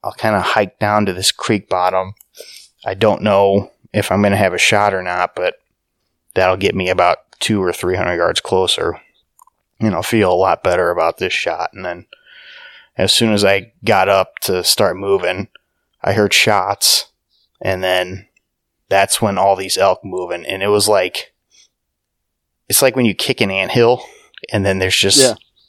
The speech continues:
Speaker 1: hundreds. It was insane.
Speaker 2: <laughs>
Speaker 1: Just, like, everywhere, these elk started flying out of all these thick willows and, um,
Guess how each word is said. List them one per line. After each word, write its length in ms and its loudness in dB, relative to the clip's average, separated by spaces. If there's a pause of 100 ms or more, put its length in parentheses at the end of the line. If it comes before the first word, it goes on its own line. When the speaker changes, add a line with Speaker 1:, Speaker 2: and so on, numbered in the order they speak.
(300)
Speaker 1:
hundreds. 640 0 (160)
It 120 0
was 300 2 (120)
insane. 680 2 (200)
Speaker 2:
<laughs> 220 -16
Speaker 1:
Just, 180 2
like, 280 2 (120)
everywhere, 680 0 (640)
these 180 2
elk 240 2
started 300 0
flying 560 0
out 160 2
of 60 -2
all 200 4
these 320 -4 (480)
thick 280 0
willows 640 4
and, 300 -6 (640)
um, 360 -4